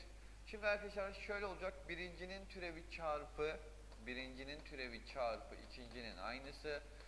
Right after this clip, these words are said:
İkincinin türevi çarpı birincinin aynısı şeklinde gerçekleşecek. Bölüm türevi de arkadaşlar birazcık benziyor.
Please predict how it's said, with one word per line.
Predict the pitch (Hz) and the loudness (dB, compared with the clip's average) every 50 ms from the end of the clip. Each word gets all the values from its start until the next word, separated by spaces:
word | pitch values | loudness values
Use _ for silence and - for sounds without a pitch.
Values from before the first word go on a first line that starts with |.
| - - - - - - - | -10 -10 -10 -10 -10 -8 -6
İkincinin | 131 123 - - 156 156 151 147 143 147 151 156 170 180 180 175 160 | -6 -6 -4 -4 -4 -4 -4 -4 -4 -2 -2 0 0 -2 -2 -4 -6
türevi | - - 156 139 127 123 117 101 101 104 - - - - | -6 -6 -2 2 2 2 2 2 -2 -4 -4 -4 -4 0
çarpı | 135 135 131 135 131 123 113 110 - - 135 127 127 139 151 165 - - - - - - - - - - - - | 2 4 4 6 4 4 0 -4 -6 -4 0 2 2 2 2 2 0 -4 -8 -8 -8 -10 -10 -10 -10 -8 -4 -2
birincinin | 131 131 135 139 139 139 131 - 120 127 131 120 117 123 135 151 160 160 - - - - | 0 2 2 0 0 -2 -4 -4 -4 -2 -2 0 0 0 0 0 -2 -4 -8 -10 -8 -2
aynısı | - 117 127 135 139 143 127 117 110 - - - - - | 2 4 6 6 4 2 0 -4 -6 -6 -8 -8 -6 -4
şeklinde | 131 120 117 - - - 107 104 101 95 101 123 143 160 156 - - - - - - - | -4 -4 -4 -4 -6 -6 -6 -4 -4 2 4 4 4 4 2 -2 -8 -10 -10 -10 -2 4
gerçekleşecek. | 120 127 120 110 - - - 101 - - 98 98 - - - - - - - - - - - - - - - 160 | 8 8 8 8 8 2 -4 -4 -4 -6 -6 -6 -6 -8 -8 -8 -8 -8 -8 -8 -8 -10 -10 -12 -10 -6 2 2
Bölüm | 180 220 254 262 254 | 4 4 4 0 -2
türevi | - 220 226 214 202 190 | 0 2 4 4 4 6
de | 156 147 - - - | 4 4 4 4 4
arkadaşlar | 143 151 147 - 147 127 117 - 131 120 120 | 4 4 4 4 0 -2 0 0 -2 -2 0
birazcık | 143 139 135 123 120 - - - - | 2 4 4 4 2 0 -4 0 2
benziyor. | 120 113 110 107 101 104 110 117 139 175 | 2 2 2 0 -4 -2 0 2 2 0